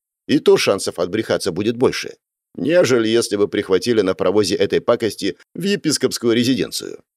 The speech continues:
А меня бы прихватили. Тут двух мнений быть не может. Насквозь же просветили. Во дворце отец бедный передал нас с рук на руки молодому священнику, велев отвести к остальным. И очень скоро я оказался в дальнем крыле,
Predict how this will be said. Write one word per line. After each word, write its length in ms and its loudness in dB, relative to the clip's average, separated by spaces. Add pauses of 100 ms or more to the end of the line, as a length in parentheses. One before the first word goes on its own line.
(160)
А 160 0
меня 300 0
бы 100 2
прихватили. 920 0 (200)
Тут 220 0
двух 300 -2
мнений 360 0
быть 220 -2
не 80 -2
может. 400 0 (240)
Насквозь 460 2
же 100 -6
просветили. 640 -6 (800)
Во 180 2
дворце 720 2
отец 380 0
бедный 360 0
передал 460 2
нас 280 0
с 60 -4
рук 220 -4
на 160 0
руки 240 -2
молодому 440 -2
священнику, 840 -8 (160)
велев 280 0
отвести 400 -6
к 80 -6
остальным. 420 -4 (380)
И 60 -4
очень 320 -2
скоро 320 2
я 240 2
оказался 640 0
в 80 -8
дальнем 380 0
крыле, 440 -2